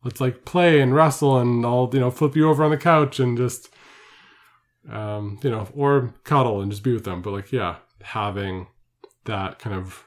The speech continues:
refreshed, you know, renewed way into your inner child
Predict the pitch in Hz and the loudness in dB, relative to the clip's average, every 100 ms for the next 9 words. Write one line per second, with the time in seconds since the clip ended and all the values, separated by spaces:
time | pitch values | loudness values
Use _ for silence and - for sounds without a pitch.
0 | - 101 98 - 101 98 - - - - | -10 -8 -6 -6 -4 -4 -8 -14 -18 -20
1 | _ _ _ _ _ _ _ _ _ _ | _ _ _ _ _ _ _ _ _ _
2 | _ _ _ _ _ - 107 92 90 - | _ _ _ _ _ -18 -12 -10 -10 -6
3 | 120 120 120 123 123 110 107 120 123 117 | 0 2 4 6 4 2 0 2 2 2
4 | 117 113 127 117 110 110 107 98 - - | -2 -2 -2 -2 -2 -2 -2 -4 -14 -20
5 | - _ - - - - - - - - | -20 _ -20 -20 -20 -20 -20 -20 -14 -2
6 | 127 117 107 117 110 131 127 | 0 0 -2 -2 2 2 0